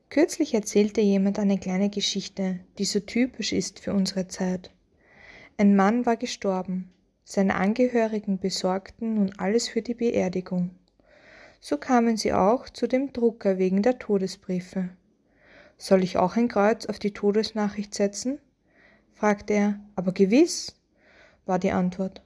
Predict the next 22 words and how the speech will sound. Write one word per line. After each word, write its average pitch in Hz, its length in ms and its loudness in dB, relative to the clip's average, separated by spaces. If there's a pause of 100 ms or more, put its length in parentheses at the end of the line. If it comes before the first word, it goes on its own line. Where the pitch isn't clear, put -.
(140)
„Unser 202 240 2
Vater 180 340 0
hatte 180 220 0
nichts 277 340 0
gegen 196 240 0
das 185 180 -2
Christentum.“ 190 760 -4 (1300)
Da 214 160 4
sieht 254 280 -4
man 240 160 2
im 190 160 2
Geiste 185 480 -2
die 214 140 -2
Millionen 190 680 4
des - 380 -4 (120)
christlichen - 680 -4
Abendlandes, 180 960 0 (480)
die 202 140 2
auch 180 320 0 (100)
nichts - 460 -2
gegen 214 260 0
das 220 240 -4